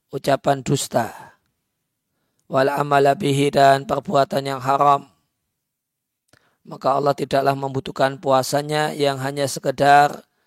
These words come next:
meninggalkan makan dan minum. Diatkan oleh Imam Ahmad dalam musnadnya dari Abu Hurairah radhiyallahu anhu, Rasulullah sallallahu alaihi wasallam bersabda,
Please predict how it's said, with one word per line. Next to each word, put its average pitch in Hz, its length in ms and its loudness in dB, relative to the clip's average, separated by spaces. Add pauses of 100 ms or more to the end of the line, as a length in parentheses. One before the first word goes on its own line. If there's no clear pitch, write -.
(240)
meninggalkan 135 720 -4
makan 131 340 -2
dan 127 220 -2
minum. 120 320 -8 (1300)
Diatkan 143 440 -2
oleh 143 160 4
Imam 143 240 -4
Ahmad 143 320 -2
dalam 143 240 -2
musnadnya 143 480 -8
dari 139 240 -2
Abu 139 320 -2
Hurairah 139 560 0 (600)
radhiyallahu 143 720 0
anhu, 139 560 -2
Rasulullah 143 400 -2
sallallahu 139 560 -2
alaihi 139 320 0
wasallam 139 480 -4
bersabda, 139 720 0